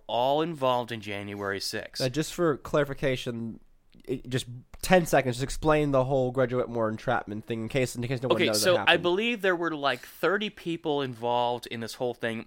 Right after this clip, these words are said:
Speaker 1: and up to twelve to fifteen of them were F B I informants. And that the plot was they were gonna kidnap Gretchen Whitmer because of the covid stuff, and they were tired of it.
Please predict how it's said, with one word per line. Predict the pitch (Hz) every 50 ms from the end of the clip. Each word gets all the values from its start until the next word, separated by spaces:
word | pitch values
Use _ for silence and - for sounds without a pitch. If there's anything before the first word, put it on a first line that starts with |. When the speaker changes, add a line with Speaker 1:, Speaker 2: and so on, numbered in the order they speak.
| _ _ -
Speaker 1:
and | 123 120 117 - - _ -
up | 139 151 147
to | - 151
twelve | - - - - - 160 170 190 196 185
to | 180 165
fifteen | - - 165 151 - - - 143
of | 131 120
them | 110 120 113
were | 104 117 -
F | 127 120 -
B | - 127 113
I | 104 98
informants. | 98 85 - - 104 90 85 87 - - - - - - - _ _ - - - - - _ -
And | 127 127
that | 123 131 -
the | 143 123
plot | - - - 233 262 254 226 -
was | 135 135 135 131 127
they | - 135
were | 120
gonna | 117 139 156
kidnap | 175 - - - 180 170 175 160 156 -
Gretchen | 139 135 - - 135
Whitmer | 123 127 - - 120 120 110
because | 123 120 - - 131 120 113
of | 110
the | 120
covid | - - - 127 127 120 123 117
stuff, | - - - 120 113 -
and | - 110
they | 107 104
were | 95 104
tired | - - - 143 147 147 139
of | 135
it. | 139 135 -